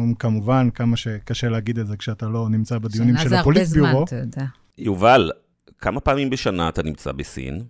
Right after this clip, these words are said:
Speaker 1: אה, עד לפני הקורונה הייתי שם ב-, בערך פעם בחודש. מאז
Speaker 3: כן.
Speaker 1: הקורונה לא הייתי שם בכלל, לצערי.
Speaker 3: כי יש לי שאלה מוזרה אליך. האם, אה, שאתה יושב פה איתנו באולפן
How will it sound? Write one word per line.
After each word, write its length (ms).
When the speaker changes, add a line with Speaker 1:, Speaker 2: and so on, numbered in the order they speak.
Speaker 1:
אה, 340
עד 220
לפני 300
הקורונה 520
הייתי 220
שם 260
ב-, 380
בערך 220
פעם 240
בחודש. 720
מאז 340
Speaker 3:
כן. 60
Speaker 1:
הקורונה 400
לא 60
הייתי 200
שם 160
בכלל, 540
לצערי. 600
Speaker 3:
כי 120
יש 140
לי 60
שאלה 280
מוזרה 480
אליך. 400
האם, 540
אה, 340
שאתה 320
יושב 360
פה 120
איתנו 360
באולפן 580